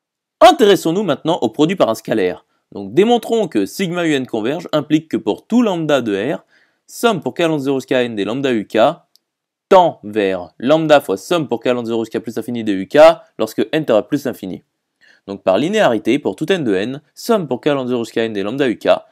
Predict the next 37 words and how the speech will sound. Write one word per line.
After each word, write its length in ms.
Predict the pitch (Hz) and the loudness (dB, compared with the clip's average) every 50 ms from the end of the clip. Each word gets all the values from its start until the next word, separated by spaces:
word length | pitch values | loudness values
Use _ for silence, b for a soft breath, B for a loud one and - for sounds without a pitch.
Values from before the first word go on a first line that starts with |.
| b b | b b
est 160 | - - - 117 | -18 -10 -6 -4
égale 180 | 104 101 92 | -4 -2 -2
à 80 | 90 92 | -2 -2
lambda 320 | 113 156 175 151 127 135 | -2 -2 0 2 2 2
fois 160 | 143 - 107 | 2 0 -6
somme 240 | 95 - - 147 156 | -6 -4 -4 -4 -2
pour 140 | 131 117 110 | -4 -6 -4
k 80 | - 123 | -2 -4
allant 140 | 113 113 | -4 -4
de 40 | 107 | -4
zéro 140 | 107 107 101 | -6 -6 -6
jusqu'à 220 | - - 98 - - | -4 -4 -4 -4 -2
n 200 | 107 107 123 143 | -4 -4 -4 -2
des 80 | 135 110 | -2 -2
U 140 | 98 104 104 | -2 -2 -2
K. 100 | - 110 85 - _ _ _ _ _ _ _ _ b b b b b b b b | -2 -2 -2 -2 _ _ _ _ _ _ _ _ b b b b b b b b
Or, 240 | - 170 175 143 143 | 4 4 6 6 4
limite 240 | 143 143 151 151 - | 2 2 0 -2 -4
lorsque 260 | 135 117 - - - - | -4 -6 -4 -6 -6 -4
n 120 | - 160 147 | -4 -4 -2
tend 80 | 147 | -2
à 40 | 135 131 | -4 -4
plus 200 | - 139 127 135 | -6 -8 -8 -8
infini 440 | 127 - - 127 127 127 123 117 | -10 -8 -8 -6 -4 -4 -4 -4
de 80 | 98 101 | -4 -6
la 80 | 95 95 | -6 -8
somme 280 | - - - 151 135 104 | -8 -4 -4 -4 -2 -2
pour 140 | 113 101 | -6 -6
k 60 | - - | -4 -4
allant 140 | 113 110 | -6 -6
de 40 | 110 | -6
zéro 140 | 107 110 107 | -6 -8 -8
jusqu'à 180 | 104 - 110 104 | -4 -4 -4 -4
n 100 | 104 101 | -4 -6
des 100 | 98 92 | -8 -8
U 140 | 90 87 | -10 -8
K 100 | - - | -2 2